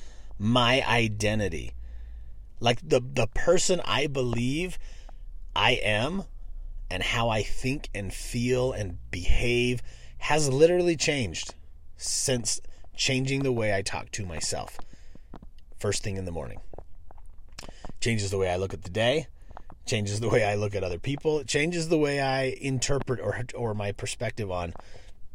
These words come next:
the circumstances of my life. All by just my words, just the words that I speak to myself.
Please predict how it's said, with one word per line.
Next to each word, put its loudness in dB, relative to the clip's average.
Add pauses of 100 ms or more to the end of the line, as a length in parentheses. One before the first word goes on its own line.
(680)
the 0
circumstances 0
of 2
my -2
life. -2 (560)
All 6
by 6
just -2
my 6
words, 4 (460)
just 2
the 8
words 6
that 4
I 6
speak 0
to 0
myself. 0